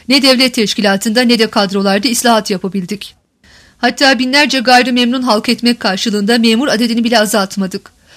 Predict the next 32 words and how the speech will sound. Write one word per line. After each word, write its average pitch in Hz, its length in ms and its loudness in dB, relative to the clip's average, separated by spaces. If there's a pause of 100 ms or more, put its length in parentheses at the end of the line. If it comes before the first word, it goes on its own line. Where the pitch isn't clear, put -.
(120)
O 233 100 0
zamanki 247 440 2
kargaşalık 226 600 0
en 262 200 -2
gençlerimizin 233 600 0
bile 226 120 0
hatırındadır. 196 680 -4 (380)
Anadolu 262 380 2
inkılabı 233 500 2
da 240 120 0
bizi 226 220 -4
bir 247 80 0
tasfiye 240 460 0
siyasetine 226 600 0
sevk 185 300 -6
etti. 202 340 -4 (380)
Ordu 247 240 2
İstanbul'a 254 460 0
girdiği 196 340 -2
zaman 202 360 -4
Ankara 254 340 2
eski 233 260 0
devletin 233 440 0
bütün 302 240 -4
müesseselerine 233 640 0
karşı 220 380 0
dürüst 233 280 -4
ve 233 40 0
açık 233 280 -2
bir 240 100 -2
tavır 220 280 -2
takındı. 190 540 -6